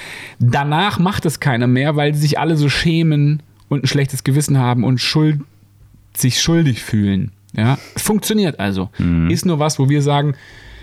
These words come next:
Speaker 1: "Give a shit, machen wir nicht, wollen wir nicht."
Speaker 2: Ja.
Speaker 1: Wir wollen das mit einem guten Gefühl machen. Das ist sozusagen ein Ansatz, den wir,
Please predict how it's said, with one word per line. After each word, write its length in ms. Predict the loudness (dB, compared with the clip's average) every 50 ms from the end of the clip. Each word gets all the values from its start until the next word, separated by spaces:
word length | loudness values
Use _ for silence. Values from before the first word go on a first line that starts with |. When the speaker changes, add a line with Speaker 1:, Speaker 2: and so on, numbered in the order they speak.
| -20 -8 -4
Speaker 1:
"Give 180 | -2 0 0 0
a 20 |
shit, 300 | 0 0 -2 -4 -6 -8 -6 -2
machen 300 | -2 0 0 0 0 0
wir 80 | 0 0
nicht, 200 | -2 -4 -6 -4
wollen 340 | -2 -2 0 0 0 0 0
wir 80 | 0 0
nicht." 140 | 0 0 0
Speaker 2:
Ja. 100 | 0 0
Speaker 1:
Wir 160 | 0 0 0
wollen 220 | 0 0 0 0 0
das 140 | -2 -2
mit 120 | -2 -2 0
einem 120 | 0 2
guten 240 | 2 0 0 0 0
Gefühl 260 | -2 -2 -2 -2 0
machen. 320 | 2 2 2 2 0 -2 -4 -8 -18 -14 -6
Das 180 | -4 -2 -2 0
ist 200 | -2 -4 -4 -4
sozusagen 400 | -4 -2 -2 -2 0 -2 -2 0
ein 60 | 0
Ansatz, 260 | 0 0 0 -2 -2
den 240 | 0 0 2 2 2
wir, 240 | 2 2 2 0